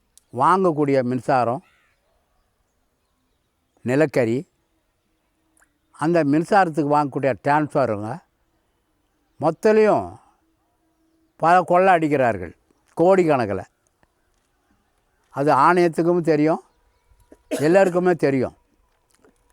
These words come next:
அதை பார்த்தா மின்சார வாரியத்தில் வேலை செய்யக்கூடிய ஜூனியர் என்ஜினியருங்க,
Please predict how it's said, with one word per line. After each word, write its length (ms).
அதை 240
பார்த்தா 400
மின்சார 440
வாரியத்தில் 580
வேலை 200
செய்யக்கூடிய 500
ஜூனியர் 480
என்ஜினியருங்க, 460